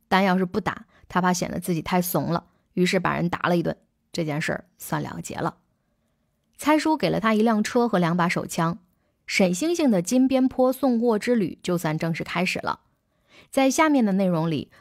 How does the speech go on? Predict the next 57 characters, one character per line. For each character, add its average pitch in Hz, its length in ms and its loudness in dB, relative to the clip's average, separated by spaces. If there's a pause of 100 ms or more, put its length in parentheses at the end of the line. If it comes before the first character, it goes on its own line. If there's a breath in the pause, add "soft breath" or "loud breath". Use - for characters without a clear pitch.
我 185 140 2
们 165 160 0
就 208 160 -2
从 175 240 -4
他 302 220 -2
的 302 100 2
视 - 160 -2
角 - 140 -4
出 160 180 -4
发， 160 260 -4 (260 soft breath)
来 185 100 2
看 247 220 0
看 214 160 2
他 208 120 -4
在 214 140 0
金 220 240 2
边 226 220 2
坡 226 260 0
遇 226 140 0
到 196 140 0
了 175 100 0
哪 165 180 -4
些 202 180 0
人 160 220 -2
和 147 160 -4
事。 - 300 -4 (560)
由 - 100 2
于 240 120 2
篇 262 200 2
幅 220 120 0
有 165 120 0
限， 175 280 -2 (240 loud breath)
我 170 80 0
们 151 320 -4
会 180 180 -2
挑 214 240 0
选 - 220 -6
其 - 160 -4
中 170 180 -2
最 262 300 2
精 170 260 -4
彩、 - 260 -8
最 - 160 -2
有 165 140 -2
代 175 160 -4
表 - 160 -6
性 214 240 0
的 170 80 0
几 - 160 -8
个 - 140 -6
来 104 200 -8
重 180 200 0
点 127 180 -6
讲 - 220 -8
述。 - 240 -8 (1300)
某 160 100 -2
天， 240 320 0